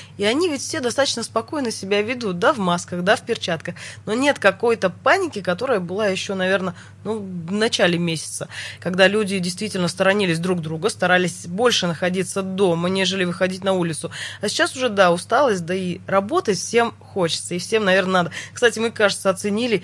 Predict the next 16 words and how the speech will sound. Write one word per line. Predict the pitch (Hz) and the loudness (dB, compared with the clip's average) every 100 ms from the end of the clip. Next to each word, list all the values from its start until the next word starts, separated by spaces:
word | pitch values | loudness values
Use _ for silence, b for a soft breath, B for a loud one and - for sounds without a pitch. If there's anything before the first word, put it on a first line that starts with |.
| B B | B B
и | 208 | -6
поняли, | 220 214 170 160 | 2 2 2 0
что | - 156 - B - | -4 -6 -10 B 2
работа — | 190 190 233 240 | 4 6 2 2
это | 180 170 | 0 -4
так | - 302 320 - | -4 -4 -4 0
хорошо, | 202 190 196 - 202 196 - - | 6 6 6 2 4 4 2 -6
<laughs> | - 247 | -6 -2
в | 214 | -2
отличие | 214 247 - | -2 -6 -4
от | 175 | -2
того, | 190 214 | 0 0
что | - | -2
мы | 185 | -6
сидим | 180 185 190 | -6 -2 0
дома. | 180 175 | 2 0